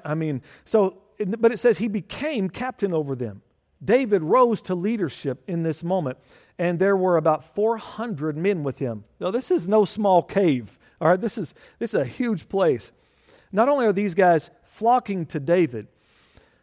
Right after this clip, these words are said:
but he becomes their leader. This doesn't seem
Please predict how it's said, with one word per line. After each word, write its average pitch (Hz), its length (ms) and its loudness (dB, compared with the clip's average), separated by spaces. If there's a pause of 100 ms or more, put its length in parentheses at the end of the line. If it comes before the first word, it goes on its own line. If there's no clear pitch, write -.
(220)
but 143 100 -2
he 147 60 0
becomes 175 400 -6
their 175 120 -2
leader. 135 400 -4 (800)
This 202 220 0
doesn't 202 320 0
seem 180 520 -2